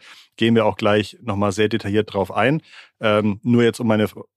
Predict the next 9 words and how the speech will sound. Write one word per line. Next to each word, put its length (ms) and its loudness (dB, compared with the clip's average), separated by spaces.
Einstiegsfrage 720 -2
aufzulösen. 680 0
Ich 180 -10
bin 140 -2
ja 100 2
so 100 0
ein 120 0
bisschen 400 0
im, 440 0